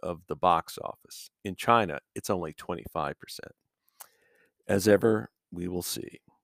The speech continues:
Anyway, uh,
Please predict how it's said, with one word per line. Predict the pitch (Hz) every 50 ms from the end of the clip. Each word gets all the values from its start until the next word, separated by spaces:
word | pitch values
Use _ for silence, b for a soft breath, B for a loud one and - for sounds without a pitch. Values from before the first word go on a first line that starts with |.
| _ _ _ _ _ _ _ _ _ _ _ _ _ _ _ _ _ - - b b b b b b b b b b b b -
Anyway, | - 160 196 202 143 117 107 107 131 175 190 _ _ _ _ _ _ - -
uh, | - 110 107 107 107 107 107 107 98